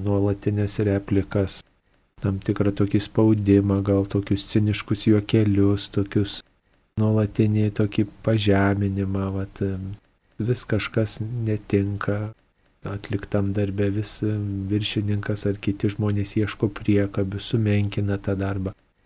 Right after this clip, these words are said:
Nuolat, va, tokį žeminimą patiria žmogus įvairiais būdais, tą va išgyvena savo širdį. Kaip jam reikėtų reaguoti?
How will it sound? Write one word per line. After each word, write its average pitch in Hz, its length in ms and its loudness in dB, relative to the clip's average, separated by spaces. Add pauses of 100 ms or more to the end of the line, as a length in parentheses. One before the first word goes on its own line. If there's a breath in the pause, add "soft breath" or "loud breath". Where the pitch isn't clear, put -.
(640)
Nuolat, 113 400 0
va, 107 100 0
tokį 107 340 -2
žeminimą 101 760 2
patiria 101 480 -2
žmogus 98 580 -4 (680)
įvairiais 101 560 2
būdais, 98 520 4
tą 98 200 2
va 98 120 2
išgyvena 98 640 0
savo 101 280 -2
širdį. 98 440 -2 (600)
Kaip 147 180 4
jam 131 200 2
reikėtų 113 500 -2
reaguoti? 104 580 -2